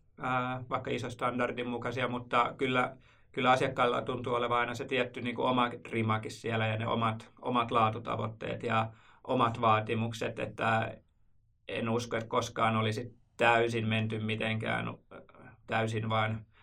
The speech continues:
ulkopuolisen tahon saattelemana, vaan kyllä siellä on aina ollut se oma, oma asiakkaan niinku oma tavoitetila ja intohimo ja joku semmonen, tota,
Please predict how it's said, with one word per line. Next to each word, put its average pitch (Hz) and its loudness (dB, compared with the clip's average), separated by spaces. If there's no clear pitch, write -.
ulkopuolisen 113 0
tahon 113 0
saattelemana, 113 0
vaan 110 0
kyllä 117 -4
siellä 113 0
on 113 4
aina 113 2
ollut 113 0
se 120 -4
oma, 120 0
oma 123 0
asiakkaan 117 0
niinku 113 0
oma 113 0
tavoitetila 113 0
ja 113 2
intohimo 110 -2
ja 113 -2
joku 117 0
semmonen, 117 2
tota, 113 0